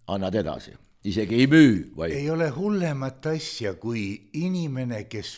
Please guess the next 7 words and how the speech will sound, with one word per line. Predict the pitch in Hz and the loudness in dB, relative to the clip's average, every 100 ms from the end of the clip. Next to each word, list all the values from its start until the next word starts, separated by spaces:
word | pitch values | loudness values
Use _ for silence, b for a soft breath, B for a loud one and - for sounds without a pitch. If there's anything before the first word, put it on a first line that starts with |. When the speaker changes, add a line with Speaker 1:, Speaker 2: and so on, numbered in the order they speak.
| - | -8
Speaker 2:
püüab | 147 160 139 117 95 | -4 -2 -2 -4 -6
ennast, | 120 120 95 85 - - _ B B B B B B B B B B B B | -6 -6 -8 -10 -14 -16 _ B B B B B B B B B B B B
noh, | 131 139 139 127 143 | -10 -10 -10 -10 -10
enda | 135 107 107 | -8 -4 -4
arust | 104 95 - 151 | -4 -8 -10 -6
intelligentselt | 151 135 117 107 110 - 165 120 - - 76 71 104 | -6 -6 -8 -8 -8 -6 -6 -6 -6 -6 -8 -10 -10
väljendada. | 104 110 87 80 71 - 65 - - | -6 -6 -6 -8 -10 -14 -16 -16 -18